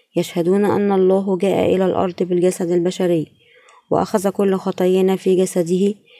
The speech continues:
من خلال معموديته، وسفك الدم على الصليب نيابة عنا، وبالتالي خلصنا من كل خطايانا. في العهد الجديد يتكون إنجيل الختان الروحي من الماء والدم.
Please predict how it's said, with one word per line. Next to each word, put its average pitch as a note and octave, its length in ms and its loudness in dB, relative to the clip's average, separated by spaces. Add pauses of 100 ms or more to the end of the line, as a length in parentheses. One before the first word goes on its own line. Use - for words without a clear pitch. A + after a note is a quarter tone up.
(220)
من G3 140 2
خلال F#3+ 360 0
معموديته، F3+ 840 0 (460)
وسفك G3 400 -2
الدم F#3+ 360 0
على F#3 200 0
الصليب F#3 520 -2
نيابة F3+ 400 2
عنا، D#3+ 460 0 (600)
وبالتالي E3 640 2 (240)
خلصنا F#3 520 0
من G3 140 0
كل F#3+ 260 0
خطايانا. F3 720 -2 (540)
في - 120 -2
العهد F#3+ 300 0
الجديد F#3+ 460 2
يتكون F#3+ 560 0
إنجيل F#3 360 0
الختان F#3 500 -2
الروحي F3+ 520 0
من F3+ 200 2
الماء F3+ 380 2
والدم. D#3+ 420 0